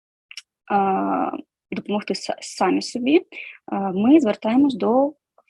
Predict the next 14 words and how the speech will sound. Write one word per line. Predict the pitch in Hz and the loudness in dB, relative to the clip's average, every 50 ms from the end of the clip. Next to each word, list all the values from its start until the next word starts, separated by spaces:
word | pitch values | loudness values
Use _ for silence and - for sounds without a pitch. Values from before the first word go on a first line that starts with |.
| _ _ _ _ _ _ _ _ _ _ | _ _ _ _ _ _ _ _ _ _
фахівців. | - - 247 - - 254 - - - - 180 175 - _ _ _ _ - - _ _ _ | -2 -2 0 0 -2 -6 -6 -12 -10 -8 -8 -8 -8 _ _ _ _ -20 -20 _ _ _
Це | - - 269 226 202 190 | -4 0 2 2 4 2
нормально, | 185 190 196 214 208 220 254 285 285 269 254 - | 0 -2 -4 -4 -2 -2 0 2 2 0 0 -2
пані | 233 208 - 202 190 | -6 -4 -4 -4 -2
Катерина | - 190 196 - 190 196 190 190 185 | -2 -4 -2 -2 -2 -2 -2 -2 -4
вже | 175 170 185 185 | -4 -4 -6 -6
розповіла | 165 165 - _ 196 180 196 202 196 185 180 185 - _ | -6 -8 -8 _ -6 -4 -2 -2 -2 -2 -4 -6 -8 _
про | - 190 185 180 175 | -4 -2 -2 -2 -4
те, | - _ 202 190 185 | -6 _ -6 -4 -4
якими | 180 170 185 180 - 190 185 185 | -4 -6 -8 -6 -6 -6 -6 -6
шляхами | - - 196 - - 190 180 175 | -6 -10 -12 -10 -6 -4 -4 -4
ми | 175 175 | -2 -2
можемо, | 175 175 175 - 175 175 175 170 - - _ - - - - - - _ _ - | -2 0 0 0 0 0 0 0 -2 -4 _ -20 -20 -20 -20 -20 -20 _ _ -10
а, | - - - - | -8 -6 -6 -6